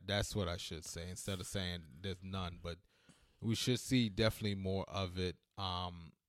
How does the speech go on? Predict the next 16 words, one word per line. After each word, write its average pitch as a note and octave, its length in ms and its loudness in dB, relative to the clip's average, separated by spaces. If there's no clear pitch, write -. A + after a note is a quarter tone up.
yeah, C#3 320 8
and C3 120 6
I C3+ 80 10
agree. C3 560 6
Yeah, G#2 280 6
we've F#2 220 -2
been F#2+ 180 -2
robbed G2 340 2
ever F#2 180 -4
since. F2+ 540 -6
Um, F2 440 -6
and C#3 140 6
I E3+ 60 10
don't G3 240 6
think F3+ 260 6
it's, D3 440 4